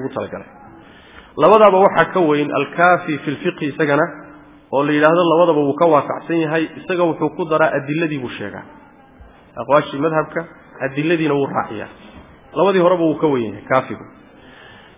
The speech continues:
Saddexdaba waxaa ka wada weyn Almughni, sharxi Mukhtasar as-, Alkhiraqi, oo kitaabkan hadda la yaqaano ah, oo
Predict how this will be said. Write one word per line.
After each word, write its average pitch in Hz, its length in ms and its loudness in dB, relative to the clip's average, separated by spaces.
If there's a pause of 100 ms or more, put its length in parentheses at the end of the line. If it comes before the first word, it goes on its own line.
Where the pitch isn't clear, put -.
(140)
Saddexdaba 185 460 2
waxaa 170 340 2
ka 185 80 2
wada 151 200 2
weyn 170 340 2
Almughni, 156 640 2 (800)
sharxi 170 260 2
Mukhtasar 143 580 -4 (380)
as-, 120 260 -8
Alkhiraqi, 127 600 -2 (1000)
oo 113 100 -6
kitaabkan 135 400 0
hadda 143 160 0
la 131 100 2
yaqaano 123 380 0
ah, 107 100 -8 (720)
oo 135 160 2